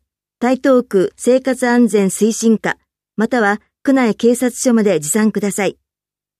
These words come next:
自動通話録音機をつけた後は、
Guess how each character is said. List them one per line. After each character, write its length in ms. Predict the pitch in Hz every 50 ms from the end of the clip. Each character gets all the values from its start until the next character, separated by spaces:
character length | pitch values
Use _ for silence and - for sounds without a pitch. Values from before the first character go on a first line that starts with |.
| _ _ -
自 140 | 175 185 196
動 180 | 262 277 285
通 160 | 277 - - 269
話 140 | 269 269
録 260 | 254 254 254 262 - 277
音 140 | 277 277
機 140 | 247 - 214
を 100 | 196 196
つ 100 | - -
け 120 | - 233 226
た 160 | - 190 190
後 180 | 196 - 202
は、 220 | 180 160 165 185